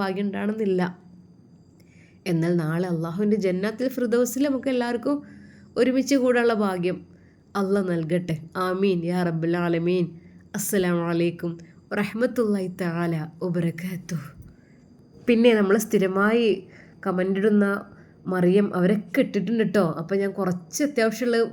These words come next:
വായിച്ചതാണ്. അവരുടെയൊക്കെ എല്ലാവരുടെയും കമന്റ് കാണുമ്പോൾ എനിക്ക് സങ്കടം വരികയാണ്. സത്യം പറഞ്ഞാൽ എൻ്റെ കണ്ണുകൾ നിറഞ്ഞൊഴുകുകയാണ്. കഥകൾ വിടുമ്പോഴൊക്കെ എൻ്റെ കണ്ണുകൾ നിറഞ്ഞൊഴുകാറുണ്ട്. പലരുടെയും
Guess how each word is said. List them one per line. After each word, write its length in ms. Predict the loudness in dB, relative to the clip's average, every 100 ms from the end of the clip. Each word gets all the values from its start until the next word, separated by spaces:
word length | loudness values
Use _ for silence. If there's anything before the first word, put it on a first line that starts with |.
| -4
വായിച്ചതാണ്. 560 | -4 -4 -2 0 0 -2
അവരുടെയൊക്കെ 420 | -2 -4 -4 -2 -2
എല്ലാവരുടെയും 440 | 0 0 0 0 -2
കമന്റ് 280 | -2 0 0 0
കാണുമ്പോൾ 260 | -2 -2 -2
എനിക്ക് 160 | -2 -4
സങ്കടം 400 | -4 -4 -2 -2 -2
വരികയാണ്. 300 | -2 -4 -8 -12 -18 -20 _ _ -12
സത്യം 320 | -10 -2 0 2
പറഞ്ഞാൽ 180 | 0 -2
എൻ്റെ 120 | -4 -6
കണ്ണുകൾ 380 | -4 -4 -2 -2 -2 -2
നിറഞ്ഞൊഴുകുകയാണ്. 760 | -4 -2 -2 0 -2 -4 -6 -6 -14 -20 _ _ _ _ -6
കഥകൾ 320 | -4 0 0 0
വിടുമ്പോഴൊക്കെ 640 | 0 0 0 0 0 -4 -8 -6
എൻ്റെ 180 | -6 -6 -4
കണ്ണുകൾ 380 | -6 -4 -4 -4 -4
നിറഞ്ഞൊഴുകാറുണ്ട്. 880 | -4 -4 -4 -4 -4 -6 -6 -8 -10 -14 -20 _ _ _ _ _ _ _ _ -2
പലരുടെയും 640 | 2 2 4 4 4